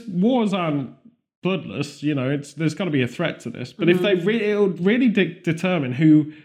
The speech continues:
Speaker 1: really wants to go to war, 'cause probably no one does.
Speaker 2: And who really wants to be the head of a state, because
Speaker 1: Well,
Speaker 2: that's, like,
Speaker 1: that
Speaker 2: life
Speaker 1: takes,
Speaker 2: or death.
Speaker 1: that takes away the conspiracy theory, doesn't it? So if it, you know, if there's this whole one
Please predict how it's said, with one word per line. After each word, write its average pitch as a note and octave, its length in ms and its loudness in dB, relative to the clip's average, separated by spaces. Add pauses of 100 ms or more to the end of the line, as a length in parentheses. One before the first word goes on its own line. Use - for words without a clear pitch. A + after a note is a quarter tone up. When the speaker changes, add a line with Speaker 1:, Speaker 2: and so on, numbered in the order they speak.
(320)
Speaker 1:
really F3 320 2
wants D3 280 0
to C#3+ 40 -6
go D3 160 2
to C#3+ 120 -2
war, D#3 400 -2
'cause C#3 180 -2
probably F3+ 420 -2
no C#3 160 2
one B2+ 180 0
does. A3+ 340 -6
Speaker 2:
And G#3 260 -2
who G#3+ 300 0
really G#3 440 0
wants G3 360 -2
to G#3 120 -8
be F#3+ 500 -2
the F3+ 140 -4
head F#3 300 -6
of E3+ 180 -4
a D#3+ 100 -8
state, - 840 -10
because F3 300 -8
Speaker 1:
Well, A3+ 200 2
Speaker 2:
that's, - 360 -12
like, F3 240 -2
Speaker 1:
that A3+ 320 -4
Speaker 2:
life A#3 200 -2
Speaker 1:
takes, B3 80 -6
Speaker 2:
or A3+ 60 -2
death. B3 260 -4
Speaker 1:
that G#3 200 0
takes A3+ 320 -2
away G3+ 200 0
the D#3+ 100 2
conspiracy D#3+ 600 -2
theory, A#2+ 340 -4
doesn't E3 240 -2
it? - 160 -4 (680)
So D3 460 -2
if D#3+ 260 -2
it, E3 240 -6
you E3+ 200 -4
know, D#3 140 0
if D3 220 -2
there's D3+ 400 0
this D3+ 240 -2
whole E3+ 520 -2
one D#3 560 -2